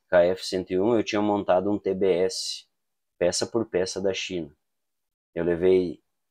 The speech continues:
três anos pra montar esse T B S da China, comprando peça por peça. Então eu tive uma paciência enorme, né, pra poder montar. E o T B S é esse que vocês estão vendo aqui.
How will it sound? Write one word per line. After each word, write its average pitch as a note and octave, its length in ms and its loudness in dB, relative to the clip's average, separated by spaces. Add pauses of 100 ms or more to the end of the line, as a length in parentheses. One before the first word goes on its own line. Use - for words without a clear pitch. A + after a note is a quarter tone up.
(380)
três A#2+ 380 0
anos A2 240 0
pra A2 160 -2
montar G2+ 360 0
esse F#2 160 -6
T F2 120 -2
B E2+ 140 -2
S D#2 240 -4
da D#2 80 -8
China, - 280 -16 (1120)
comprando G2 400 2
peça G2 340 2
por A2 200 -4
peça. - 580 -4
Então F2+ 240 -4
eu F#2 80 0
tive F#2+ 200 -4
uma G#2 180 2
paciência F#2 580 -2
enorme, F#2+ 440 -4
né, C#2 200 -14 (240)
pra E2 100 -4
poder E2 300 -6
montar. D#2+ 440 -10 (1800)
E F2 880 2
o E2+ 40 -6
T G2 120 2
B F#2 160 4 (120)
S - 180 0
é F#2 40 6
esse G#2+ 380 2
que G2 140 -6
vocês F2 380 -8
estão F2 220 -4
vendo F2 220 -2
aqui. B2+ 340 -6